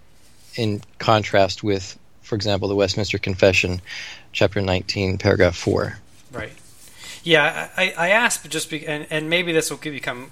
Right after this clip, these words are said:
Speaker 2: clear later. This, this came up in a, in a debate, um, with J D Hall, um,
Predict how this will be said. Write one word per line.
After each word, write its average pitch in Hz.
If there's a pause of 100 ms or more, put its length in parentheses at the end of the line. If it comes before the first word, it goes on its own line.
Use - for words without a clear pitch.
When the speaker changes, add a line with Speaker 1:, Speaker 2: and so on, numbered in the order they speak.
Speaker 2:
clear 127 (140)
later. 135
This, 143
this -
came 139
up 123
in 120
a, 120
in 127
a 117
debate, 117 (400)
um, 120
with 117
J 123
D 120
Hall, 123 (320)
um, 127